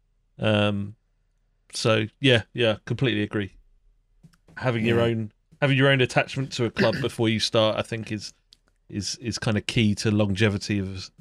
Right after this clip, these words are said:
Speaker 1: the longevity of a save.
Speaker 2: I reckon I should do a wall save soon. That's probably it. Uh, you know. <laughs> Yeah. Um, I,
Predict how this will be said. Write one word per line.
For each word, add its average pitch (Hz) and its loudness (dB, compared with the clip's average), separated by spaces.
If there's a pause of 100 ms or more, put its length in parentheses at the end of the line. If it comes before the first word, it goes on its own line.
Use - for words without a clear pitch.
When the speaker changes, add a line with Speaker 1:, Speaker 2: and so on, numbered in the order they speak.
(140)
Speaker 1:
the 113 -4
longevity 110 0
of 101 -10
a 104 -12
save. 110 -10 (760)
Speaker 2:
I - -10
reckon 175 -4
I 113 0
should 107 -4
do 98 2
a - 2
wall 104 0
save 175 2
soon. 95 -4 (160)
That's - -12
probably 110 -4
it. - 0 (200)
Uh, 110 -4 (120)
you 135 0
know. 208 2
<laughs> - -
Yeah. 131 0 (120)
Um, 170 6 (200)
I, - 0